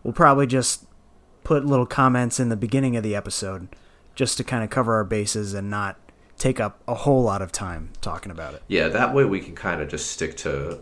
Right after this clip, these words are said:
Speaker 2: a lot of the things that are a lot more fun, especially for me and, me and Corey, you know, like, doing a lot of rankings or talking about some of our favorite titles and,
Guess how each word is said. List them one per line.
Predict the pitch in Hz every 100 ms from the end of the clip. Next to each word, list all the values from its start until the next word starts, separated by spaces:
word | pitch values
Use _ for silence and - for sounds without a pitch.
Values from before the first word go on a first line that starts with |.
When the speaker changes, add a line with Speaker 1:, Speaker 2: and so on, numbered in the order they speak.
| -
Speaker 2:
a | 104
lot | 85 87
of |
the | 82
things | 80 78 78
that | 78
are | 76
a |
lot | 85 -
more | 73
fun, | - 82 78 78
especially | - 185 101
for | 92
me | 85 80
and, | 71 73
me | 95
and | 76 71
Corey, | 95 87 80 73 - - - -
you | 80
know, | 76
like, | 76
doing | 82 80
a | 80
lot | 78
of | 71
rankings | 76 76 78 71 69
or | 73 71 71
talking | - 80 73
about | 71 71
some | 82 71
of |
our | 71
favorite | - 82 78
titles | - 80 71 71 71
and, | 73 69